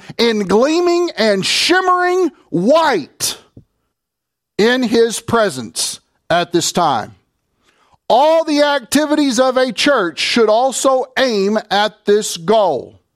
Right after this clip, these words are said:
including discipline.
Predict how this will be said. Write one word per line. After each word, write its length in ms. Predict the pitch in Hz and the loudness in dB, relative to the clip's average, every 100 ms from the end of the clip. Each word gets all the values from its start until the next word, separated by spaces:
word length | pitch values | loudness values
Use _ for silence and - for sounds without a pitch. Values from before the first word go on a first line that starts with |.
| _ - - - | _ -20 -20 -2
including 1040 | 254 269 240 - 311 359 285 214 285 294 _ _ _ _ _ _ _ - | 0 0 -2 0 2 2 2 0 0 -4 _ _ _ _ _ _ _ -4
discipline. 680 | 170 330 - - 139 110 92 | 0 0 0 -2 -2 -6 -8